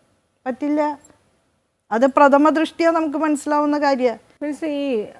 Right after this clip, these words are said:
Speaker 2: അങ്ങ് എപ്പോഴും പറയാറുണ്ട്, സർക്കാരുമൊക്കെ പറയുന്നത് കേരളത്തെ ഉന്നത വിദ്യാഭ്യാസത്തിൻ്റെ, ഉന്ന-,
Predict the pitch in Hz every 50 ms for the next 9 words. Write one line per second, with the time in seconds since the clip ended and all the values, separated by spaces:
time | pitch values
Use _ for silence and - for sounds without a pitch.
0 | - 220 240 247 277 302 269 - 285 285 294 269 254 240 214 220 220 226 226 214
1 | 208 185 170 175 180 - - - 190 220 202 180 - 233 226 233 233 220 202 226
2 | 220 - 202 196 190 190 185 180 190 175 - 226 240 254 269 285 269 269 - 233
3 | 190 - - 190 214 226 247 247 269 247 208 226 226 220 202 208 214 214 202 -
4 | 208 185 - 196 190 175 185 175 - - 208 202 196 214 -